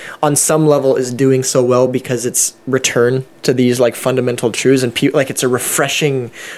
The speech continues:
um, message to be receiving for people? Like,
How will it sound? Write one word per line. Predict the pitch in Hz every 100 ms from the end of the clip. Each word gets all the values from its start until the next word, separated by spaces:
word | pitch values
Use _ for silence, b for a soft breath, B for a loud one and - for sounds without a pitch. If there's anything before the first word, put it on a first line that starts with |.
| B
um, | 143 131 123 120 110 _ -
message | 147 139 127 - 131
to | - 131
be | 131
receiving | 120 - 120 120 127
for | -
people? | 135 143 151 156
Like, | 139 120